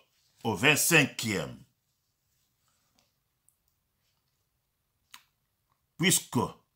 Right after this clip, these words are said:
vous avez été régénérés, non par une semence corruptible, mais par une semence incorruptible, par la parole vivante et permanente de Dieu,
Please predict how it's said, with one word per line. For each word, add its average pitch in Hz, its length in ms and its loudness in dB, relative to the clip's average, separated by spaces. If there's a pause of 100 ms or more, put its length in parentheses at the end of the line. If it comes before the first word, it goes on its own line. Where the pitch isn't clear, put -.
(800)
vous 104 160 -6
avez 135 320 4
été 98 520 -2 (480)
régénérés, 151 720 2 (960)
non 123 240 2
par 117 400 2
une 113 240 2
semence 95 920 -4 (140)
corruptible, 101 1000 -8 (540)
mais 107 160 0
par 123 300 0
une 110 120 -6
semence 117 840 -4 (200)
incorruptible, 107 1120 -12 (880)
par 127 260 6
la 139 160 8
parole 147 420 6
vivante 135 600 4
et 123 140 -2
permanente 127 600 0
de 110 180 -6
Dieu, 147 400 0